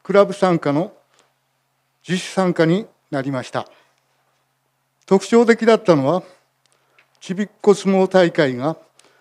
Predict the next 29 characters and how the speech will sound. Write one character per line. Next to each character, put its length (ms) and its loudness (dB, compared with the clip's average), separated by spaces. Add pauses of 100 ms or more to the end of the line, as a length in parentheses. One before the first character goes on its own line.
(800)
二 120 -2
所 120 2
ノ 140 0
関 260 -4
親 220 4
方 240 0
を 280 -2 (220)
審 300 -4
判 240 0
長 280 -4
に 220 -4 (180)
迎 340 -6
え、 20 -16 (600)
こ 120 0
の 120 2
ブ 200 2
ー 20 2
ス 160 -10
が 240 -2 (1000)
盛 100 -4
り 100 2
上 60 2
が 80 0
っ 60 -4
て 380 -2 (320)
い 20 -12
ま 120 -12
し 100 -20
た。 140 -20